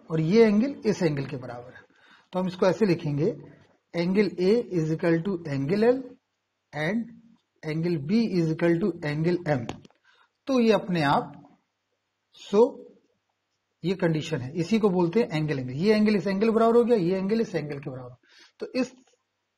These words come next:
condition को बोलते हैं double A property of being similar of two triangles। इसे साधारण शब्दों में हम तुरंत लिख देंगे कि एबीसी जो है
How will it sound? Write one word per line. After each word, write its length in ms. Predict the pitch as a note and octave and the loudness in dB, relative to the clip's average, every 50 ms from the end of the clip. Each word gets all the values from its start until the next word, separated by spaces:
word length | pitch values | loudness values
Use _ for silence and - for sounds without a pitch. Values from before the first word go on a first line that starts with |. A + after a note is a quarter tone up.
| _ _ - | _ _ -4
condition 420 | G3+ F#3 F3+ F#3+ F3 - B3+ B3 A3+ | -4 -2 -2 -2 -2 0 0 2 4
को 100 | A#3 A3 | 4 4
बोलते 320 | F#3+ E3+ D#3+ D3+ E3 E3+ D#3+ | 4 4 2 2 2 0 0
हैं 140 | D#3 C#3 | 0 0
double 300 | C3+ D#3+ E3 F#3 A3+ A3+ | 2 2 4 4 4 4
A 120 | G3+ F#3 F3+ F3+ F3+ - - - - - - - - - - - - _ _ | 4 2 2 0 -4 -10 -18 -20 -20 -20 -20 -20 -20 -20 -20 -20 -20 _ _
property 500 | - D#3 D3+ D3+ E3 D3+ D3+ C#3+ D#3+ G#3 C4 C#4+ - - - - - _ _ _ _ _ _ _ _ _ _ _ _ _ _ _ _ - | -2 0 0 2 2 0 0 0 0 -2 -2 -2 -6 -12 -20 -20 -20 _ _ _ _ _ _ _ _ _ _ _ _ _ _ _ _ -6
of 200 | D#3 D#3 D#3 - E3 C3+ | -6 -6 -4 -4 -4 -2
being 180 | D#3 F3 F3 F3+ F3 | -2 0 0 -2 -2
similar 400 | - - D#3+ D3+ D#3+ F3 F#3+ E3+ | 0 0 0 2 2 2 4 4
of 180 | E3+ E3 E3+ - | 4 2 2 0
two 120 | - F#3 G3 F3 | 0 0 0 0
triangles। 480 | - F#3 E3+ E3 E3+ G#3+ C4+ C4+ - - - - - - - _ _ _ _ _ _ _ _ _ _ _ _ _ _ _ - | 2 2 2 4 4 2 2 0 -2 -12 -16 -18 -20 -20 -20 _ _ _ _ _ _ _ _ _ _ _ _ _ _ _ -16
इसे 180 | E3+ - - A#3 | -12 -8 -8 -4
साधारण 360 | - - F#3+ F#3 F3+ G#3+ A#3 | 0 2 4 4 4 4 4
शब्दों 320 | A3+ - A3 G3 F#3 G#3 G#3+ | 2 0 0 2 2 2 4
में 80 | G#3 G#3 | 4 4
हम 60 | A3 - - | 2 2 2
तुरंत 200 | G3 F3+ F3+ E3+ | 0 2 2 2
लिख 120 | D#3 D3 C#3 | 0 -2 -2
देंगे 360 | C3 D3 D3 D3 D3+ F3 F3 - - - - | -2 -2 0 0 2 2 2 0 -2 -6 -8
कि 60 | E3 D#3+ - - F#3+ | -8 -8 -6 -2 0
एबीसी 840 | F#3+ G#3 A#3 A#3+ A3+ F#3 D#3 E3 E3+ E3 D#3+ D#3 - - G3+ A3 A3+ | 2 4 4 2 2 0 0 0 0 0 0 -2 -4 -2 0 2 2
जो 120 | F3+ F#3 D#3 | 2 2 0
है 260 | C#3 C3+ C3+ C3+ C#3 | 0 0 -2 -4 -6